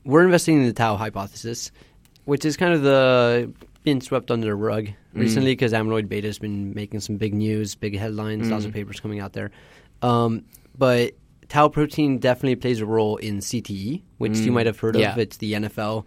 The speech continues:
Speaker 2: Yeah.
Speaker 1: players', uh, disease, so the, basically turns you to a violent asshole.
Speaker 2: Yeah, yeah,
Speaker 1: Um,
Speaker 2: yeah. Complete, like, shifts in personality
Speaker 1: Yeah.
Speaker 2: and
Speaker 1: You
Speaker 2: people
Speaker 1: lose
Speaker 2: going
Speaker 1: yourself entirely.
Speaker 2: Yeah, like, in, completely disinhibited.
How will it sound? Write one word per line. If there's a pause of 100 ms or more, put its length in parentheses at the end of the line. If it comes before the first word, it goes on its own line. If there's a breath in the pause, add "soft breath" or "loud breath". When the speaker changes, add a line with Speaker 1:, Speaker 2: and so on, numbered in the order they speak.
(100)
Speaker 2:
Yeah.
Speaker 1:
players',
uh,
disease,
so
the, (1120 soft breath)
basically
turns
you
to
a
violent
asshole.
Speaker 2:
Yeah, (140)
yeah,
Speaker 1:
Um,
Speaker 2:
yeah. (160)
Complete,
like,
shifts
in
personality
Speaker 1:
Yeah.
Speaker 2:
and (140)
Speaker 1:
You
Speaker 2:
people
Speaker 1:
lose
Speaker 2:
going
Speaker 1:
yourself
entirely.
Speaker 2:
Yeah,
like,
in, (100)
completely
disinhibited.